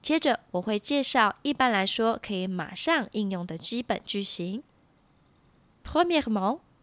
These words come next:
je m'appelle. Je m'appelle.意思是“我叫做”。通常讲名字就好，除非很正式的场合再说姓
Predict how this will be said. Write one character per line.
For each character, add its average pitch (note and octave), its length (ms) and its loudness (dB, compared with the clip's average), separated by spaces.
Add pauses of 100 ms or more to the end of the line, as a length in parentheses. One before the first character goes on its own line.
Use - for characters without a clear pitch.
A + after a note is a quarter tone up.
(360)
je A3 480 2 (320)
m'appelle. G#3+ 1300 0 (920)
Je G3+ 220 0
m'appelle. A#3+ 500 -2 (720)
意 A3 100 -2
思 G3 180 -2
是 G#3+ 380 2 (160)
“我 F#3 240 -6
叫 C#4 260 2
做”。 A#3 300 0 (920)
通 D#4+ 160 -2
常 G#3 320 -4
讲 E3 220 -2
名 D#3+ 240 -8
字 - 100 -8
就 A3+ 180 0
好， - 220 -6 (380)
除 B3 180 -2
非 D4 240 2
很 G3 240 -4
正 D4+ 240 2
式 B3+ 140 2
的 G#3 120 0
场 E3+ 240 -4
合 E3+ 320 -8
再 A3 240 0
说 G3+ 400 0
姓 A3 540 0